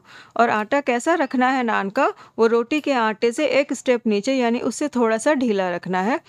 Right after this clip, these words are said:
तो देखिए आटा मैंने अच्छी तरह से लगा दिया है बिल्कुल,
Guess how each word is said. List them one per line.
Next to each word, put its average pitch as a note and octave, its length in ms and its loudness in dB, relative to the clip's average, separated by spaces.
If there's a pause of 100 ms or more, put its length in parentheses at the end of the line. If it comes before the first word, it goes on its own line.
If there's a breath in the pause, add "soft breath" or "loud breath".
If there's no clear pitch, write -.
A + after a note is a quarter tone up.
(240 loud breath)
तो A3 80 -2
देखिए G3+ 300 -2
आटा G#3+ 300 0
मैंने G3 240 -2
अच्छी F#3+ 240 -4
तरह G3 220 -2
से G3+ 160 -4
लगा F#3+ 340 0
दिया A3 220 0
है D4+ 180 -4 (320 loud breath)
बिल्कुल, G3+ 400 0